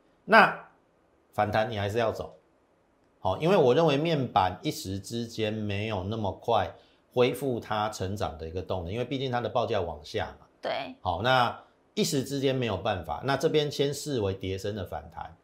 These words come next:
Speaker 1: 那后续我们再来看第四季它的报价怎么样。第三，第三季的现况是不好，可是这个不好已经在它的股价已经反映过了。
Speaker 2: 是。
Speaker 1: 听懂意思吗？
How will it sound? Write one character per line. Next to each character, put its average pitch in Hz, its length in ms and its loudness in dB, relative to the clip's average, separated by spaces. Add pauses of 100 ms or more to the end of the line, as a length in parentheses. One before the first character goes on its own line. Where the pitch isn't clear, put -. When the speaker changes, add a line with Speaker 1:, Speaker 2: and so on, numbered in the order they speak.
(240)
Speaker 1:
那 127 100 0
后 170 220 4
续 165 160 -2
我 110 120 0
们 95 80 -4
再 113 140 0
来 98 140 0
看 101 240 -6
第 104 160 -8
四 98 160 -12
季 95 140 -8
它 92 100 -6
的 87 80 -10
报 85 240 -6
价 90 140 -6
怎 82 120 -14
么 80 80 -18
样。 87 120 -14 (320)
第 226 160 0
三， 190 440 2
第 214 120 -2
三 185 180 0
季 180 120 2
的 151 100 6
现 147 260 -2
况 127 160 0
是 107 80 -8
不 120 180 -2
好， - 300 -8 (200)
可 - 120 2
是 208 120 4
这 269 120 6
个 214 80 4
不 226 180 2
好 117 280 4
已 104 100 -2
经 127 180 -6
在 139 180 2
它 117 160 -4
的 113 100 -4
股 80 180 -10
价 98 220 -4
已 80 40 -10
经 92 160 -8
反 82 240 -10
映 85 200 -12
过 - 240 -8
了。 - 60 -20 (240)
Speaker 2:
是。 - 260 -8
Speaker 1:
听 139 140 2
懂 107 180 0
意 113 40 -2
思 101 140 -8
吗？ 90 180 -4